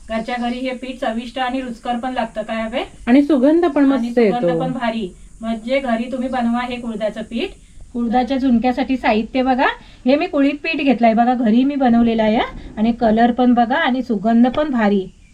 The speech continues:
Speaker 1: असं हे कुळदाचं पीठ. तुम्हाला किती झुणका बनवायचा आहे ना, आपल्याकडे किती माणसं आहेत त्या अंदाजानुसार आपण कुळीत पीठ घ्यायचं. मी इथे एक वाटी कुळीत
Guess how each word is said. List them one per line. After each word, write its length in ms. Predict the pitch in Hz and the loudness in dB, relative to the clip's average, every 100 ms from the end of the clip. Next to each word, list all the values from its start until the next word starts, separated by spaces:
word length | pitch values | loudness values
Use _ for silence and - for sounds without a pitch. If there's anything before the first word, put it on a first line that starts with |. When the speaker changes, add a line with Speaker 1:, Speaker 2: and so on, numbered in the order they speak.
| - _ - - - - - - - | -20 _ -20 -20 -20 -20 -20 -20 -14
Speaker 1:
असं 180 | 220 | -2
हे 180 | 254 277 | 2 2
कुळदाचं 540 | 294 262 233 247 247 262 | 2 0 4 2 2 -4
पीठ. 300 | 254 214 - | -2 -4 0
तुम्हाला 300 | 254 262 277 | 0 2 0
किती 280 | 285 - | -4 -6
झुणका 320 | 330 320 294 302 | -6 -4 -2 0
बनवायचा 460 | 285 269 269 269 | 2 2 0 0
आहे 100 | 269 | 2
ना, 120 | 247 247 | 4 2
आपल्याकडे 320 | 220 240 247 | 0 0 0
किती 240 | 247 247 302 | -2 -6 -4
माणसं 360 | 311 233 214 | 0 0 2
आहेत 100 | 240 247 | 0 2
त्या 140 | 254 | 0
अंदाजानुसार 680 | 247 214 226 233 247 240 254 | 2 2 2 2 0 0 0
आपण 300 | 262 220 262 440 - - - | 0 0 -2 -4 -8 -20 0
कुळीत 240 | 262 247 254 | 4 4 2
पीठ 140 | 302 | -6
घ्यायचं. 380 | 285 285 202 226 | -2 0 0 0
मी 180 | 226 247 | 4 4
इथे 240 | 233 247 247 | 4 2 2
एक 420 | 294 262 240 240 | 0 -2 -4 0
वाटी 220 | 226 220 | 0 0
कुळीत 280 | 302 254 | -4 0